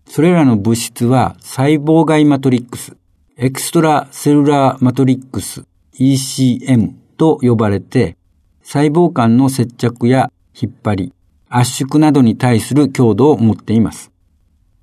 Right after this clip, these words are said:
イーシーエムの種類は極めて多様性に富んでいるのですが、コラーゲン、エラスチン、プロテオグリカンという繊維状タンパク質と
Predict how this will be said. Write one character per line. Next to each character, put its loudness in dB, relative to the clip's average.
イ 2
ー 4
シ -2
ー 4
エ 2
ム 4
の 2
種 -2
類 2
は 0
極 -2
め 4
て 0
多 -2
様 2
性 0
に 4
富 2
ん 2
で 2
い 0
る 0
の 2
で -4
す -14
が、 -2
コ -2
ラ 2
ー 4
ゲ 2
ン、 -4
エ -4
ラ 0
ス -8
チ 0
ン、 -2
プ 0
ロ 4
テ 0
オ 4
グ 0
リ 0
カ -2
ン -2
と -6
い 2
う -4
繊 2
維 4
状 2
タ 0
ン 2
パ -2
ク -6
質 -14
と -2